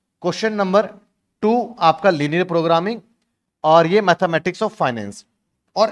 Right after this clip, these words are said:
कैलकुलस की क्या इंपॉर्टेंस है? कैलकुलेशन के आपके दो क्वेश्चंस देखने को मिलेंगे, क्वेश्चन नंबर थ्री और क्वेश्चन नंबर फ़ोर आपके पेपर में, यही पांच सवाल।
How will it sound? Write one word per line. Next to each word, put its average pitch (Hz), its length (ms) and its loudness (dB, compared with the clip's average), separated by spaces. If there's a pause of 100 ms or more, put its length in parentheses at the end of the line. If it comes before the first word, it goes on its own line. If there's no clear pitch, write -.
(160)
कैलकुलस 190 440 2
की 254 140 -6
क्या 220 240 0
इंपॉर्टेंस 160 580 -2
है? 202 140 0 (120)
कैलकुलेशन 180 520 -2
के 214 140 -6
आपके 165 340 0
दो 160 200 -2
क्वेश्चंस 135 360 -10
देखने 127 280 -10
को 196 100 -4
मिलेंगे, 98 340 -8
क्वेश्चन - 920 -12
नंबर 175 200 -4
थ्री 185 240 -6
और 214 80 0
क्वेश्चन 143 280 -10
नंबर 143 220 -8
फ़ोर 104 340 -14 (760)
आपके 151 220 0
पेपर 135 300 -4
में, 123 100 -6
यही 175 140 0
पांच 160 220 -2
सवाल। 98 280 -8